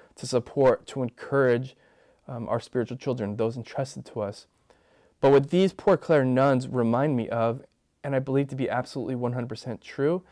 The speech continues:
is that our prayer and our sacrifices and our fidelity to what we can do, um, it's gonna be fruitful for those that God has entrusted to us. It's gonna be really and truly spiritual fruitful.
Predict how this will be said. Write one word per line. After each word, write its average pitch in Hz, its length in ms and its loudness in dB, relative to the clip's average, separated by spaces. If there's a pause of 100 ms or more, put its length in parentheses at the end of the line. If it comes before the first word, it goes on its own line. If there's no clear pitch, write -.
(440)
is 131 200 0
that 123 400 0 (1120)
our 160 140 4
prayer 165 580 0 (520)
and 135 120 -6
our 120 120 -2
sacrifices 131 1040 -6
and 131 120 -6
our 120 80 -2
fidelity 123 520 0
to - 160 -20
what 127 240 0
we 139 120 -6
can 139 480 -8
do, 175 360 -2 (540)
um, - 120 -20 (400)
it's - 140 -6
gonna 196 160 0
be 170 100 0
fruitful - 480 -4
for 120 160 -8
those 113 340 -2
that 107 160 -8
God 107 220 -2
has 113 120 -14
entrusted 113 420 -12
to 107 120 -8
us. - 160 -14
It's 139 120 -14
gonna 143 180 -4
be 131 100 -4
really 131 460 0
and 123 100 -8
truly 117 380 -6
spiritual 113 540 -8
fruitful. 113 440 -8